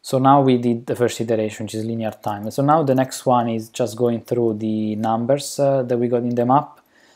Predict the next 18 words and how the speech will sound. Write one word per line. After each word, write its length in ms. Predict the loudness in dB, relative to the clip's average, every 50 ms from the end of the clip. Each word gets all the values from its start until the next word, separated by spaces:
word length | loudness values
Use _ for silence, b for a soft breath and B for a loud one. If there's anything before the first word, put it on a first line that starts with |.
| b b b -6
and 320 | -2 -2 -2 0 0 2
we 120 | 2 2
said 300 | 2 2 2 2 2 2
that 260 | 0 -2 -2 -4 -14 -16
for 240 | -6 -2 0 0 0
each 240 | 0 -2 -6 -4 0
number, 240 | 0 2 2 2
and 160 | 2 2 2 0
we 80 | 2
call 160 | 2 2 0
them 240 | 0 -2 -4 -4 -6
y, 480 | -4 -2 0 2 2 2 2 0 -2 -4 b b b b b b b b -10 -4
uh, 140 | -2 -2 0
we 180 | 0 0 0
go 180 | 2 2 0 0
through 200 | 2 0 2 2
our 240 | 2 2 2 -2 -2
map, 260 | -4 -8 -10 -12